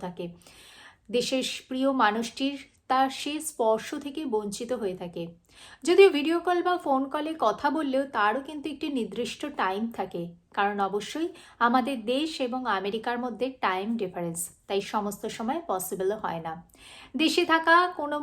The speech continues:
মানুষের যখন, আহ, আত্মীয় স্বজন বা বন্ধু বান্ধবদের কোনো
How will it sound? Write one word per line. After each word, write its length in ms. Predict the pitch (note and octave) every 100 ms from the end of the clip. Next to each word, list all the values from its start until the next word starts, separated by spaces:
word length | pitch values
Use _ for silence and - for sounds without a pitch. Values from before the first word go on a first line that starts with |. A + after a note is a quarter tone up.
| C#4
মানুষের 500 | A#3 A#3+ C4+ D#4 D#4 D4+
যখন, 440 | A#3+ A#3+ A#3+ C#4+ C#4+
আহ, 200 | B3+ A3 G#3+ A3
আত্মীয় 280 | A3 C#4+ C4+
স্বজন 300 | C#4 C4+ C#4
বা 60 | C#4
বন্ধু 380 | C4+ A3 A#3 A#3
বান্ধবদের 680 | C4+ A3+ A3 B3 A#3 A3 C#4+ C#4+
কোনো 240 | B3+ A#3+